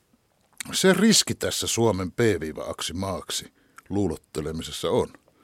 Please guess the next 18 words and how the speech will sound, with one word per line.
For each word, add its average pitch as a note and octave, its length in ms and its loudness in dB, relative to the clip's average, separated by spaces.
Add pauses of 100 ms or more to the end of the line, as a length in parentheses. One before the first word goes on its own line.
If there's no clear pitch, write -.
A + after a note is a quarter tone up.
(640)
että B2+ 260 0
miten E3+ 380 8
onnistutaan C3+ 560 4
tämä C3+ 200 2
ulospäin A2+ 480 2
tarkoitettu G#2 600 -2
hybridi-informaatio G2+ 1200 0
erottamaan G2 720 0
siitä, A#2 360 -4
mitä A#2+ 200 -2
todella G#2 540 -4
tapahtuu. - 720 -12 (1000)
Ettei B2+ 380 4
siis G2 280 -2
Suomi C3 340 4
vahingossa B2 520 2
oikeasti A2 720 2
muutu F#2 460 -2